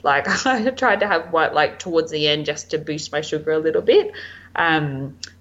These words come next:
but I just nearly choked on it 'cause it was that hard and chewy, and I'm like, "Bad choice, Steph. Should have <laughs> softened them somehow." <laughs> I don't know. But, um, I'm one who doesn't like gels, and they really upset my stomach, like, a lot. And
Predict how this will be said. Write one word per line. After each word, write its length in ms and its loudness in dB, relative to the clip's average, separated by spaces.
but 140 2
I 280 2
just 260 -2
nearly 200 -4
choked 360 -2
on 100 -2
it 80 -4
'cause 180 -8
it 80 -2
was 220 -4
that 260 -2
hard 380 0
and 140 -2
chewy, 220 2
and 80 -2
I'm 120 -4
like, 220 -4
"Bad 300 2
choice, 320 2
Steph. 280 2
Should 220 0
have 140 2
<laughs> 120 -20
softened 400 0
them 140 2
somehow." 720 2
<laughs> 20 -16
I 100 -6
don't 140 -18
know. 240 -6
But, 220 -4
um, 320 0
I'm 140 -6
one 160 2
who 100 -4
doesn't 240 0
like 240 -6
gels, 600 -4
and 500 -2
they 180 2
really 340 0
upset 460 -4
my 100 -6
stomach, 600 -4
like, 220 -6
a 60 -6
lot. 400 -4
And 300 0